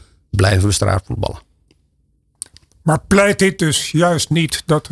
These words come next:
Speaker 2: die sportraad een, een veel dominantere functie zou
Speaker 1: Ja,
Speaker 2: moeten
Speaker 1: dat
Speaker 2: hebben?
Speaker 1: Ja, ik weet, ik heb, ik heb, het is een sportraad weer, hè? We hebben een raad en dat was de bedoeling om daar,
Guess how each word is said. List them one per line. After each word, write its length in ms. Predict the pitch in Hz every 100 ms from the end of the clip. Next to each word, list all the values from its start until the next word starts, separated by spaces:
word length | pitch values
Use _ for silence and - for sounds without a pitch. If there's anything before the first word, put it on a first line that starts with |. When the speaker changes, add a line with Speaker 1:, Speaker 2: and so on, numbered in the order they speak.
| 127
Speaker 2:
die 140 | 143
sportraad 720 | - - 185 151 143 139 139 180
een, 240 | 147 151
een 200 | 139 135
veel 320 | - 160 151
dominantere 600 | 127 147 143 151 156 135 123
functie 400 | 165 156 - 110
zou 220 | 135 165
Speaker 1:
Ja, 100 | 165
Speaker 2:
moeten 180 | - 135
Speaker 1:
dat 80 | 131
Speaker 2:
hebben? 300 | 147 131 - - 269 - - - - -
Speaker 1:
Ja, 180 | 156 165
ik 140 | 151
weet, 240 | 175 165 -
ik 200 | 156 -
heb, 260 | 180 175 -
ik 180 | - 156
heb, 220 | 151 156 - - - - - - - - _ -
het 180 | - 127
is 120 | 165
een 80 | 147
sportraad 680 | - 170 131 131 190 143 -
weer, 220 | 98 87
hè? 100 | 143 175 - - _ _ _ _ _ _ _ _ _ _ _ _ _ _ _ - - _ _ _ _ _ _ _
We 80 | -
hebben 180 | 147 147
een 80 | 135
raad 320 | 160 156 113
en 80 | 117
dat 120 | 127
was 200 | 139 127
de 100 | 123
bedoeling 420 | 117 127 180 160
om 140 | 135 127
daar, 260 | 131 127